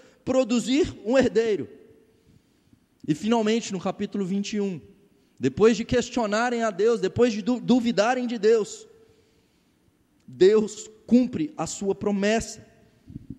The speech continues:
Capítulo vinte e um, verso primeiro, diz o texto bíblico,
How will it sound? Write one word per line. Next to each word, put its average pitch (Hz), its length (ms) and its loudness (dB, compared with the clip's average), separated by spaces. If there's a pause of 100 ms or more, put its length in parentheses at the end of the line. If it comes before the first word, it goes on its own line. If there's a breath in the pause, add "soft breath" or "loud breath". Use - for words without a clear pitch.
(120)
Capítulo 226 440 0
vinte 240 260 -2
e 254 60 2
um, 269 100 2
verso 226 300 0
primeiro, 220 520 2 (1500)
diz 202 260 0
o 233 60 0
texto 247 380 0
bíblico, 196 420 -2